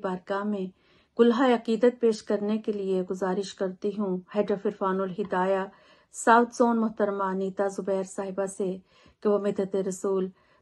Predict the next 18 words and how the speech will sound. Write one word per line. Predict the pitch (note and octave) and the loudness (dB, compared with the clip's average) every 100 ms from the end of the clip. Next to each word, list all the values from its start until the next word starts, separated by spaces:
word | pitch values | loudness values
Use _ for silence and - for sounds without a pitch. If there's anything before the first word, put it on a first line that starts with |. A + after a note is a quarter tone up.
| - | -4
सल्लल्लाहु | A3+ G#3 F#3+ G3 F#3+ G3 G3+ | 0 2 2 2 2 2 0
अलैहि | F#3+ F#3+ G3 | 2 0 0
वसल्लम | F#3 F3+ F#3+ F#3+ F#3+ | -4 -2 -2 0 -2
पेश | F#3 F#3 F#3 | -2 -2 -4
करें। | - G3 F#3 - _ _ _ _ _ _ _ _ _ _ _ _ _ _ _ _ | -6 -2 -2 -4 _ _ _ _ _ _ _ _ _ _ _ _ _ _ _ _
जहाँ | - A#3 G#3 C4 D4 | 4 4 6 8 8
भी | D4+ D#4 | 8 6
हो | A3 A#3+ A#3+ | 6 6 6
वहीं | G#3+ G#3 G3 B3 | 6 2 4 2
से | B3 - A3+ | 2 2 2
दो | G3+ G#3 G#3 | 2 2 0
सदा | - G#3+ G3 G3+ F#3+ - | 0 -2 2 0 0 -4
सरकार | - - A3+ G#3 G#3+ G#3 G#3+ | -6 0 2 2 2 2 2
सुनते | G#3+ - G3+ F#3 A#3+ A#3+ | 0 -2 -2 2 4 4
हैं, | G#3+ G#3 F#3 - _ _ _ _ _ | 2 -2 -4 -6 _ _ _ _ _
सरे | - C#4 C4+ D4 - C4 | 4 8 10 10 8 6
आईना | A#3+ A3+ A#3+ B3 A#3+ G#3+ F#3+ - | 6 6 6 6 4 2 0 -2
पसे | G3+ G3 B3 | -2 2 4